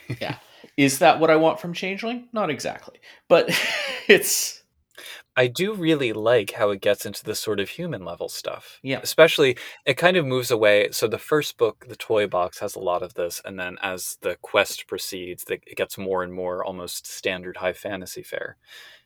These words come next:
Speaker 1: But
Speaker 2: Mm-hmm.
Speaker 1: in the first book, I don't, should we, should we do just, like, a recap of the plot very briefly or something, like,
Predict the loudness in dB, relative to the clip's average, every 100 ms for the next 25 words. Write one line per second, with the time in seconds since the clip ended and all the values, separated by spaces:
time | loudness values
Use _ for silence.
0 | -10 4 6 6 2 -6 -6 -6 -2 0
1 | 0 -2 -4 -2 -2 -6 _ _ _ _
2 | _ _ _ -6 -4 -4 -6 -4 -4 -4
3 | -4 -6 -6 -8 -6 -4 0 0 -2 -4
4 | -4 -4 -6 -10 -6 0 0 0 -2 -2
5 | -6 -8 -6 -6 -6 -12 -14 -16 -16 -14
6 | -16 -18